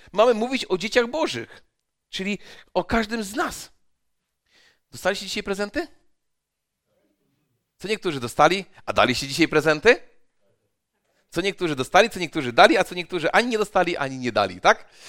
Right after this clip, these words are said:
Ale słuchajcie, dzień się jeszcze nie skończył. Dzień się jeszcze nie skończył, a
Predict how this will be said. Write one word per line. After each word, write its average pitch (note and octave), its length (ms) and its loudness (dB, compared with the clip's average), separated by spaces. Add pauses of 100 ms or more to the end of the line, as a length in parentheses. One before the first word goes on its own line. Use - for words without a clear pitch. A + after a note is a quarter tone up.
(260)
Ale A3 420 8 (380)
słuchajcie, C3 460 0
dzień B2+ 180 -10
się C3 140 -10
jeszcze D3 180 -10
nie A3+ 60 -10
skończył. A2 420 -12 (1400)
Dzień D#3 200 -8
się A3+ 120 -6
jeszcze G#3 280 -6
nie E3 120 -10
skończył, G3 540 -4 (420)
a C3+ 300 0